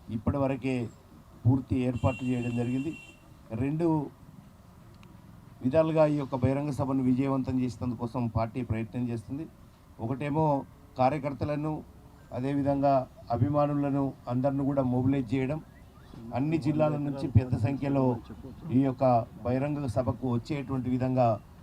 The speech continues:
ఇప్పటివరకే అన్ని జిల్లాల సమావేశాలైనాయి. అదేవిధంగా అసెంబ్లీ స్థాయిలో అన్ని జిల్లాల్లో సమావేశాలు జరగడం జరిగింది. అదేవిధంగా మండల్ డివిజన్ స్థాయిలో సమావేశాలు జరిగినాయి. మొట్టమొదటిసారిగా ఈ రాష్ట్రంలో భారతీయ జనతా పార్టీ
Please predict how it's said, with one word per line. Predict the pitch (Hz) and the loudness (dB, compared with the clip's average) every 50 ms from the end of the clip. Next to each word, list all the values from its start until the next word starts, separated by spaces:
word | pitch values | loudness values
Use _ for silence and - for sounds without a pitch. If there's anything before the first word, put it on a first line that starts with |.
| - - - | -18 -10 -8
ఇప్పటివరకే | 110 107 - 139 143 143 139 139 123 127 139 | -4 -2 -2 0 0 0 0 -2 -2 -2 -2
అన్ని | 127 123 131 131 | 0 2 2 2
జిల్లాల | 123 - 131 127 139 139 139 135 127 123 120 - - - | 2 2 2 2 2 2 2 2 0 0 -2 -6 -6 -4
సమావేశాలైనాయి. | 123 120 123 131 135 139 139 120 - 135 135 135 135 139 151 156 - - - - - - - - - - - - | 0 2 2 2 2 2 0 -2 -2 -2 -4 -4 -4 -6 -6 -8 -10 -12 -16 -18 -20 -20 -20 -18 -18 -16 -10 -8
అదేవిధంగా | 117 131 143 143 139 139 139 139 131 123 | -6 -4 -4 -2 -2 0 0 0 0 0
అసెంబ్లీ | 113 - 156 147 147 139 147 143 143 131 - - - - | 0 0 -2 -2 -2 -2 -2 -2 -4 -4 -8 -12 -10 -4
స్థాయిలో | - 135 127 127 135 135 135 131 | -2 0 0 0 0 -2 -4 -4
అన్ని | 127 117 123 131 131 | -4 -4 -4 -4 -4
జిల్లాల్లో | 123 131 127 131 131 131 131 131 123 117 107 - - - - - - - - | -4 -4 -2 -2 -2 -2 -2 -2 -2 -2 -4 -6 -10 -16 -20 -20 -18 -8 -4
సమావేశాలు | 120 117 123 131 127 127 120 - 131 123 120 | -2 0 0 2 2 0 0 -2 -4 -4 -4
జరగడం | 110 117 110 120 120 127 123 | -2 -2 -2 -2 -2 -2 -2
జరిగింది. | 123 123 123 127 135 135 131 - - - - - - - - - | -2 -2 -2 -2 -4 -4 -6 -10 -12 -16 -20 -20 -20 -18 -14 -10
అదేవిధంగా | - 120 131 131 135 135 135 139 | -6 -6 -4 -4 -2 -2 -2 -2
మండల్ | 135 123 120 123 131 139 151 156 151 139 | 0 2 2 2 2 2 2 0 0 0
డివిజన్ | 139 143 139 135 156 151 135 | 0 0 0 0 0 0 -2
స్థాయిలో | - - 143 131 131 131 127 | -2 -2 0 0 0 -2 -2
సమావేశాలు | 117 127 120 120 120 120 120 113 - 120 117 | -2 -4 -2 -2 -2 -2 -2 -4 -6 -6 -6
జరిగినాయి. | 110 113 117 117 120 131 139 - - - - - - - - - | -6 -6 -6 -6 -6 -6 -8 -8 -12 -16 -16 -16 -16 -16 -12 -4
మొట్టమొదటిసారిగా | 101 123 135 131 160 160 170 165 165 160 135 - 165 151 151 156 151 156 | -2 -2 -2 0 -2 -2 -2 -2 -2 -2 0 0 0 0 0 0 -2 -2
ఈ | 156 151 143 | -2 -2 -2
రాష్ట్రంలో | 135 131 131 127 - 160 147 147 156 156 | 0 0 -2 -2 -2 -4 -4 -2 -2 0
భారతీయ | 135 131 131 135 139 123 143 147 - | 2 4 4 2 2 0 -4 -4 -2
జనతా | 127 135 131 131 120 147 139 | 0 0 0 0 2 0 0
పార్టీ | 123 127 135 127 107 135 131 127 117 | 0 0 -2 -2 -2 -2 -2 -2 -2